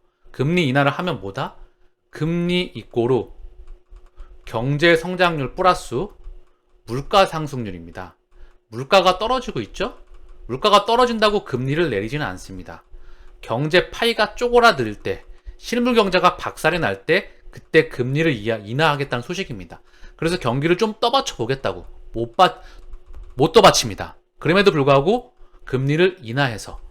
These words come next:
경기를 반영하겠지요. 그럼 자산 시장은 경기가 수축되는 걸, 경기가 빠그러지는 걸 반영해서 증시와 코인 시장은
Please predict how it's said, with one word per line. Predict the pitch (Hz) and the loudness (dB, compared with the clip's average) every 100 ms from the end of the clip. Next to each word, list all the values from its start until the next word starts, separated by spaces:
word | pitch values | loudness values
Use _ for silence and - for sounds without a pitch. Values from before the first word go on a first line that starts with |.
| - _ _ _ - - - - | -20 _ _ _ -20 -20 -18 -10
경기를 | 120 117 127 135 190 214 | -6 -4 0 2 2 0
반영하겠지요. | - 110 110 127 156 135 - - - - | -8 -6 -6 -4 -6 -4 -8 -10 -14 -8
그럼 | 123 135 | -6 -4
자산 | - 165 160 | 0 2 2
시장은 | - 135 180 233 _ - - - | 0 -2 -2 -4 _ -20 -20 -8
경기가 | 117 131 147 151 208 - - - | -4 -2 2 6 6 4 -12 -16
수축되는 | - - - - 190 139 | -14 -8 -8 0 2 2
걸, | 98 87 - - - | -2 -6 -12 -20 -8
경기가 | - 139 160 175 - | -2 0 4 2 4
빠그러지는 | 220 247 226 202 | 2 6 6 4
걸 | 170 160 | 2 2
반영해서 | 110 110 107 101 202 - - - - - | 0 -4 -6 -2 -2 -2 -12 -18 -20 -10
증시와 | - 147 135 139 160 165 | -4 -4 0 4 4 2
코인 | - 233 | -6 -6
시장은 | 220 - 117 95 | -4 -4 -6 -6